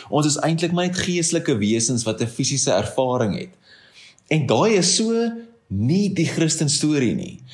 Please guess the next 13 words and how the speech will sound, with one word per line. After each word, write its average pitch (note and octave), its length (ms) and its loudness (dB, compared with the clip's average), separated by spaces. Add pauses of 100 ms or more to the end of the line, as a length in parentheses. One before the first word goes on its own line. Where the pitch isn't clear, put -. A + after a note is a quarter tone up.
(180)
die D3 140 2
Judeo-Christen C3+ 1120 2
verhaal G#2 460 2
nie. G2+ 120 2
Dit G#2+ 200 -2
eintlik, E3+ 480 0
daai G3 220 2
is F#3 180 0
Plato. F3+ 640 -2 (680)
So E3+ 140 0
Plato G3+ 520 0
het C3+ 200 2
gesê G#2+ 500 2